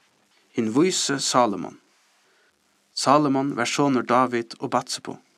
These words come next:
Gud hei sagt at han skulle være næste kongur i Israel. David var nú vorðin gamal og kjenti á sær at deyði nærkaðist. Hann røpti á Salomon og bað hann fylgja Guds boðum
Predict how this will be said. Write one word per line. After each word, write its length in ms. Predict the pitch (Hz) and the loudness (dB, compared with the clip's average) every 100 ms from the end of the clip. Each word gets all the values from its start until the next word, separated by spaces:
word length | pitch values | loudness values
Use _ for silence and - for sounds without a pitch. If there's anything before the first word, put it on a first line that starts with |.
| _ _ _ _ _ _ _ _ - | _ _ _ _ _ _ _ _ 0
Gud 280 | 123 135 - | 0 0 0
hei 100 | 117 | 0
sagt 440 | - 120 131 - _ | 2 2 0 -10 _
at 160 | 143 - | -2 0
han 140 | 160 156 | -2 0
skulle 240 | 135 123 | -2 0
være 160 | 117 123 | 0 0
næste 300 | - - 127 | -2 -4 -2
kongur 500 | 127 127 123 107 104 _ - | 0 0 0 -6 -6 _ -2
i 80 | 110 120 | 0 0
Israel. 380 | - 90 - - _ _ _ _ _ _ _ _ _ _ _ - | -2 -6 -8 -14 _ _ _ _ _ _ _ _ _ _ _ 4
David 460 | 120 131 127 127 | 6 6 2 0
var 120 | 113 117 | -2 2
nú 140 | 123 120 | 0 2
vorðin 260 | 117 110 | 0 0
gamal 460 | 117 127 127 117 127 - | 2 2 2 -4 -8 -8
og 100 | - | -4
kjenti 300 | 165 160 - | -4 -2 0
á 160 | 143 | 0
sær 380 | 147 - 123 127 | 0 -2 -4 -4
at 140 | 131 - | -8 -2
deyði 280 | 127 127 113 | -2 0 -2
nærkaðist. 720 | 113 120 - - - - - _ _ _ _ _ _ _ _ _ _ - | -2 -4 -6 -10 -10 -14 -16 _ _ _ _ _ _ _ _ _ _ -4
Hann 140 | 160 | 0
røpti 320 | 165 208 - 131 | 0 -2 -4 -4
á 60 | |
Salomon 560 | - 143 151 135 135 143 - | 2 4 4 2 0 -4 -6
og 120 | 143 | -4
bað 180 | 143 147 | 0 0
hann 120 | 143 139 | 0 0
fylgja 380 | 147 151 120 | 0 0 -4
Guds 340 | 104 135 131 - | 0 -2 0 -2
boðum 480 | - 131 127 107 | 2 2 2 -4